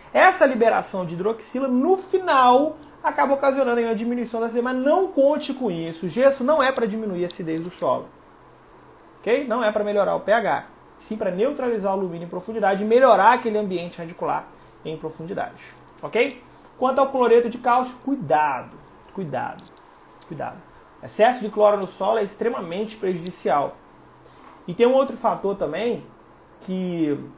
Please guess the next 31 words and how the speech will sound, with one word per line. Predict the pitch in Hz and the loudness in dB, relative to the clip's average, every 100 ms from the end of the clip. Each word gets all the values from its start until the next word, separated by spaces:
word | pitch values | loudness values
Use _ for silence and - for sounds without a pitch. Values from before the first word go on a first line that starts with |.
| - - - - - - - - - - - | -20 -20 -20 -20 -20 -20 -20 -20 -20 -20 -12
que | 151 | -8
você | 165 165 | -6 -2
deve | 165 190 | 0 2
levar | 180 156 151 | 0 -2 -2
em | |
consideração, | 160 147 - 135 - 202 202 | -4 -8 -4 -4 0 2 2
é | 185 | 0
porque | 202 185 | -2 -2
você | 170 202 | -2 -2
tá | 226 | 0
usando | 214 240 | 0 -2
cloreto | 254 226 226 277 277 | 0 2 4 2 0
de | 220 | -8
cálcio. | - 151 139 - - - - - - - | -4 0 -2 -4 -16 -20 -20 -20 -20 -16
O | 170 | -8
cálcio | - 226 311 - - - - - - | 2 4 4 0 -12 -18 -20 -20 -12
não | 185 285 | -8 -4
vai | 226 277 320 - - - - - - - | -2 -2 -2 -8 -18 -20 -20 -20 -20 -6
diminuir | 180 214 175 160 | -4 -2 -4 -6
sua | 151 | -8
acidez. | 135 151 135 135 - - - - - - - - - - - | -10 -10 -12 -12 -16 -20 -20 -20 -20 -20 -20 -20 -20 -12 0
Pode | 196 226 | 0 2
melhorar | 254 269 196 214 | 2 6 6 6
essa | 254 | 4
saturação | - 262 311 302 302 | -2 -2 -2 -4 -6
por | - | -6
bases, | 311 196 226 190 127 147 | 2 4 6 2 -4 -12
e | 143 | -10
aí | 151 202 - | -8 -8 -8
pode | 196 | -8
ser, | - 240 | -2 -2